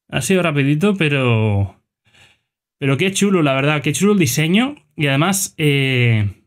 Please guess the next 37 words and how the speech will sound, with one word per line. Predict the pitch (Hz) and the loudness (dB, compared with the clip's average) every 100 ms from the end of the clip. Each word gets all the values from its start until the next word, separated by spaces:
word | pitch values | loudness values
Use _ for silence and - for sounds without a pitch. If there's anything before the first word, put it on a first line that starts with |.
| _ | _
lo | 143 | -2
que | 135 | 0
os | 120 | 0
decía, | 120 185 | 2 0
no | 160 | 0
me | |
había | 180 208 | 0 0
dado | 196 175 | 0 -2
cuenta, | 190 190 156 151 190 | 0 0 0 -2 -4
solo | - 185 202 | -2 0 0
había | 175 170 | 0 0
visto | 175 190 | 0 0
el | |
elefante. | 165 120 147 208 - 101 - _ _ | 2 0 0 -2 -4 -12 -14 _ _
No | 139 123 | -4 0
me | |
había | 196 196 | 2 2
dado | 185 170 | 0 -2
cuenta. | 165 185 180 190 - _ _ _ - - _ - - | -2 -2 -2 -4 -10 _ _ _ -20 -20 _ -20 -8
Tenemos, | 139 139 131 95 98 - | -2 0 0 0 -4 -2
vamos | 117 117 | -2 -2
a | |
ver, | 107 110 _ _ _ _ | -6 -12 _ _ _ _
el | 131 | -2
elefante | 117 139 185 208 | -2 0 0 0
por | 185 | 0
aquí. | 151 190 214 - _ _ _ _ _ _ _ _ _ _ _ _ _ _ | 0 -2 -2 -6 _ _ _ _ _ _ _ _ _ _ _ _ _ _
Bueno, | - 123 | -4 0
no | 117 | 2
sé | 156 | 0
si | 151 | -2
es | 151 | 0
mejor | 131 120 139 180 _ _ _ _ _ _ _ _ _ _ - | 0 0 -2 -4 _ _ _ _ _ _ _ _ _ _ -6
marcarlo | 110 113 113 147 | -4 -2 -2 -2
o | 120 | 0
sin | 117 | 0
marcar. | 98 101 107 | 0 -2 -6